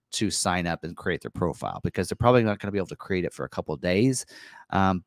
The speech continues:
but, you know, maybe when you do that, a salesperson should do a follow-up call, uh, do that follow-up call and say, "Hey, did you get a chance to sign up for that?" Um, and put your, you know, sign up for that Off Rodeo.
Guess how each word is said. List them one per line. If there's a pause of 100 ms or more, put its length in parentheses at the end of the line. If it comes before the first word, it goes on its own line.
but, (160)
you
know,
maybe
when
you
do
that, (260)
a
salesperson
should
do
a
follow-up
call, (440)
uh,
do
that
follow-up
call
and
say,
"Hey,
did
you
get
a
chance
to
sign
up
for
that?" (400)
Um, (240)
and
put
your,
you
know,
sign
up
for
that
Off
Rodeo.